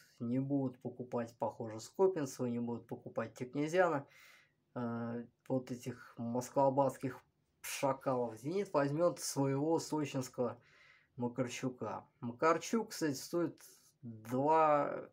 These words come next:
с половиной миллиона на трансфермаркте. Не так уж и мало.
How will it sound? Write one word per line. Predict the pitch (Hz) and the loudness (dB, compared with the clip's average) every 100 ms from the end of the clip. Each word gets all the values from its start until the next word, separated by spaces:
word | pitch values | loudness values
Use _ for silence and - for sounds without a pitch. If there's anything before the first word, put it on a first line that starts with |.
| - | -18
с | - | -18
половиной | _ 131 135 147 139 | _ 4 6 4 0
миллиона | 131 131 131 139 120 113 | 0 0 0 -2 -2 -4
на | |
трансфермаркте. | 110 113 120 - 139 170 165 160 120 - - - _ - | -8 -8 -10 -4 0 2 0 -2 -10 -10 -20 -20 _ -10
Не | 113 | -4
так | 110 139 | 0 0
уж | - - | -2 -4
и | |
мало. | 139 127 110 101 | -2 -2 -4 -6